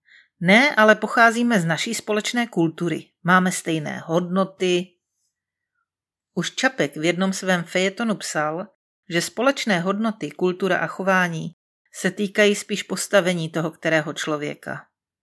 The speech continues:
Doktor filozofie bude mít zpravidla daleko blíž k jinému doktorovi filozofie, ať už pochází odkudkoliv,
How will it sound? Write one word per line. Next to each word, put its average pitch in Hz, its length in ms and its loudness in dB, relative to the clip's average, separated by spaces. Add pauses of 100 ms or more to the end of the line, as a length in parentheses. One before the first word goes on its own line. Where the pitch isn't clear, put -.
Doktor 170 360 0
filozofie 180 720 -4 (460)
bude 240 160 4
mít 247 180 0
zpravidla 220 480 4
daleko 208 380 4
blíž 185 260 0
k - 120 -14
jinému 190 340 4
doktorovi 170 500 -2
filozofie, 175 720 0
ať - 260 -4
už - 120 -4
pochází 185 580 2
odkudkoliv, 156 720 -8